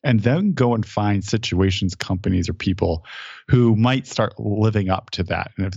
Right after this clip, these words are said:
if, giving you that shot and building those relationships, um, and finding and, and really starting to target those companies and those people and approaching them. Because I,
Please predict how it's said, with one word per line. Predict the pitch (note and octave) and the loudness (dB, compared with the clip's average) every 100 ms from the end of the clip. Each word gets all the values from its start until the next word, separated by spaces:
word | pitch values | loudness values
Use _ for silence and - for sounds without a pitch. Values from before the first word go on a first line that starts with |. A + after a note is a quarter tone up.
| - | -4
if, | F2+ | 0
giving | G#2 F#2+ | 2 2
you | F2+ | 2
that | E2 E2+ - | 0 -4 -4
shot | - E2+ - | -2 -2 -2
and | A2+ F2+ | -2 2
building | A#2 A2 G#2+ | 2 4 4
those | F#2+ F2+ | 2 2
relationships, | F2 F2+ F#2 - - - - - - - - - - | 0 2 0 -2 -4 -6 -6 -14 -16 -18 -16 -12 -2
um, | G2 F#2+ F2 | 0 2 2
and | G#2+ - | 0 -2
finding | - G#2+ A2+ G#2+ G2+ G2 | 0 2 4 4 0 0
and, | A2+ G#2 | 0 2
and | G#2+ G2 | 2 2
really | A2 A#2+ | 4 2
starting | A#2 - G#2+ G2 F#2+ | 0 0 0 2 0
to | F2+ F#2+ F2 - - - - | 0 0 0 -4 -16 -20 -12
target | - - - C3+ B2+ F#2 - - - _ _ - - | -8 -6 0 2 2 0 -2 -8 -12 _ _ -14 -4
those | G2+ G2+ F#2 | 0 2 2
companies | - F#2+ F2+ F2+ F2+ | 0 -2 0 0 -2
and | - G2+ | -2 0
those | F2+ F2+ | 2 0
people | - - F#2+ - | 0 0 0 0
and | G2 | 0
approaching | F2+ - A2+ - F2+ | 0 2 0 0 0
them. | E2+ | -2
Because | F2 - B2 A2+ - - - - - | -4 -2 0 -2 -4 -20 -20 -14 -4
I, | A#2+ B2 | 0 0